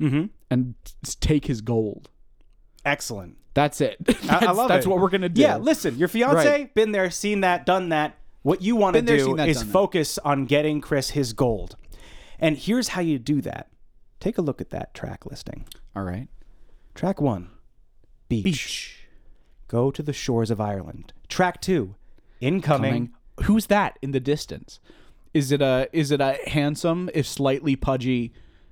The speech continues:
Speaker 2: uh, guy with, like, a beard or something who looks like me, but he has an eye patch, so you know he's a different guy?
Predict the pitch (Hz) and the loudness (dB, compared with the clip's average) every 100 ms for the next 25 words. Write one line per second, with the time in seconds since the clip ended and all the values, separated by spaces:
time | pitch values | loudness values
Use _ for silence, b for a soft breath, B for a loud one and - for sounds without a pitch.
0 | b - 131 120 120 113 - 139 _ - | b -2 2 2 2 -2 -6 -20 _ -8
1 | 143 131 127 156 160 156 127 123 117 104 | 0 2 2 -2 -4 -2 0 0 0 0
2 | 120 131 147 147 151 143 170 180 _ b | 0 0 0 0 -2 -2 -8 -8 _ b
3 | b b 151 139 143 - 139 123 123 131 | b b 0 2 0 2 0 2 2 2
4 | 151 135 120 123 113 127 143 143 - 139 | 2 2 2 0 -2 0 0 -2 -2 -2
5 | 120 113 120 113 120 120 113 120 131 160 | 2 2 0 0 -2 -4 -2 -2 -4 -8